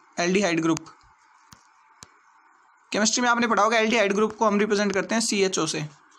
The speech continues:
ठीक है, या कीटोज ग्रुप होते हैं, कीटोन ग्रुप। कीटोन ग्रुप क्या होता है? सी डबल बॉन्ड ओ। तो टर्मिनल पोजीशन पे सबसे, अ, जो एल्डिहाइड है वो तो वेरी टर्मिनल पोजीशन पे होते हैं, फर्स्ट पोजीशन पे। कीटोन जो होते हैं वो एक पोजीशन शिफ्ट होते हैं, ये सेकंड पोजीशन पे होते हैं।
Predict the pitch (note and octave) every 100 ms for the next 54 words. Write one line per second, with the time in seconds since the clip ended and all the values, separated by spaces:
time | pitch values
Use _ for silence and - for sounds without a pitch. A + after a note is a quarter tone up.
0 | - _ - - A3 B3+ - - - F#3+
1 | A3+ A#3+ B3 B3+ B3+ A3+ B3+ A#3 G#3+ G#3+
2 | G#3+ A3 A#3 A#3 A3+ A3 G#3 G3+ - -
3 | - - _ _ - - - _ _ _
4 | _ - A3 B3 B3 A#3 A#3+ A#3 A#3 A#3
5 | A3+ G#3+ G#3+ G#3 G#3 F#3+ F3 - - -
6 | - _ _ _ _ - _ - _ _
7 | _ _ - - A#3 B3 - - - -
8 | A#3+ C4+ D#4 C#4 B3+ C4 B3+ C4+ C4+ C4
9 | A3 C#4 A#3 G#3+ G3+ A3 A#3 B3 A#3+ G#3
10 | E3 G3 A3 C4+ - G3 G#3+ B3 B3 A#3+
11 | A#3+ A#3 G#3+ G#3+ G3+ F#3 E3+ E3+ A3 A3
12 | G#3 F#3+ F#3+ D#3+ D3+ - - - - -
13 | - - A#3 C4+ C#4 C#4+ C4+ C4+ C#4 C4+
14 | B3+ C4 B3 B3+ - A3+ G#3+ F3+ F#3+ G3+
15 | A#3+ A#3 A#3 A3+ A3 G#3+ G3 F#3+ - D3+
16 | D#3 -